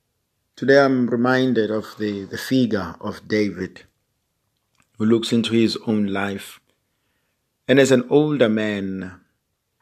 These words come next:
he looks back and is filled with gratitude. There's a beautiful song, "What can I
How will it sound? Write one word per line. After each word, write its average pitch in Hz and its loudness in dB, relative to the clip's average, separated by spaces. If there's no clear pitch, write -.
he 117 -2
looks 117 -2
back 107 -6
and 101 -8
is 98 -8
filled 92 -6
with 85 -14
gratitude. - -16
There's 104 -2
a 101 -4
beautiful 107 -2
song, 101 -4
"What 101 -8
can 101 -6
I 101 -6